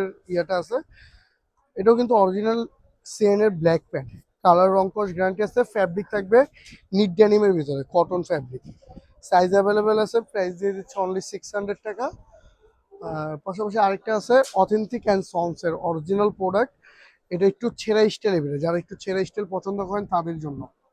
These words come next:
দেখেন, খুবই চমৎকার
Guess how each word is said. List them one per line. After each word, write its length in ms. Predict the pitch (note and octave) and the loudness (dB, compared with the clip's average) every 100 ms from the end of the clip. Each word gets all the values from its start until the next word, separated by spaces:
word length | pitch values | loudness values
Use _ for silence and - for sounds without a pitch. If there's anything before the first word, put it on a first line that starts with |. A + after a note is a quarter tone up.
| _ _ _ _ _ _ _ _ _ _ _ | _ _ _ _ _ _ _ _ _ _ _
দেখেন, 300 | D3+ C#3 B2+ B2 _ _ _ _ _ _ _ | -8 -8 -10 -16 _ _ _ _ _ _ _
খুবই 220 | G3 G3+ - | -2 0 0
চমৎকার 420 | G3 F#3 - G#3 | 0 -2 -2 -2